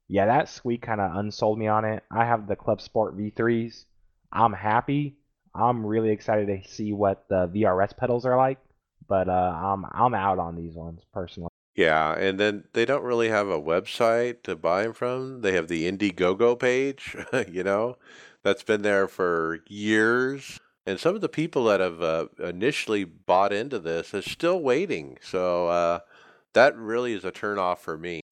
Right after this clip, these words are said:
Speaker 2: We'll see. I mean, if this, uh, comes to market, you know, where people can actually buy 'em and get 'em and that kinda thing. I think I've seen two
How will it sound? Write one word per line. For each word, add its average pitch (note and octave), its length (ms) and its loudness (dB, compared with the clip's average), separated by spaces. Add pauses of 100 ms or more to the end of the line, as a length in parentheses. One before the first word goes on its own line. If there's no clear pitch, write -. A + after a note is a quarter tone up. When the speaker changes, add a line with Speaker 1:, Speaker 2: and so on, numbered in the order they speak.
(120)
Speaker 2:
We'll G#2 140 -4
see. B2+ 340 0
I F2+ 80 -2
mean, F#2 160 -2
if F#2+ 180 -2
this, - 300 -2
uh, G2 220 4
comes G#2 360 -4
to F#2 160 -4
market, G2 540 0
you F2 140 -8
know, E2 160 -4
where E2 160 -2
people F#2 320 -4
can F2 180 -4
actually F2+ 360 -2
buy E2 320 2
'em F#2+ 180 -2
and D#2 100 -6
get F2+ 220 0
'em G2 200 0
and D#2 140 -4
that E2+ 180 0
kinda E2+ 220 -2
thing. D#2 340 -6 (480)
I F2 100 6
think G#2+ 220 0
I've G2 160 2
seen F#2 340 -6
two C3 540 -4